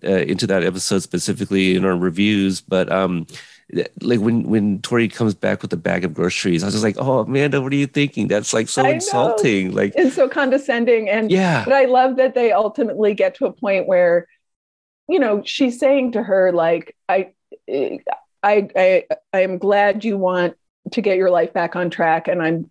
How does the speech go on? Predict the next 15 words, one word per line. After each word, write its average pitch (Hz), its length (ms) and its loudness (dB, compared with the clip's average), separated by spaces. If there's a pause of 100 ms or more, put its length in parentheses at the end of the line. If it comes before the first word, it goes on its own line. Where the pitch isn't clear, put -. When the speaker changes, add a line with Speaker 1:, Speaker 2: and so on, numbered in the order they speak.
Speaker 2:
uh, 170 240 0
and 190 140 0
I 165 80 2
wanna 165 240 0
help 151 260 -2
you." - 260 -4 (180)
Yeah, 202 80 2 (120)
and 240 140 6
we 254 80 4
Speaker 1:
Right. 247 100 4
Speaker 2:
know 226 160 4
where, 202 380 4
and, 202 220 0
and 208 200 0
that 202 300 -2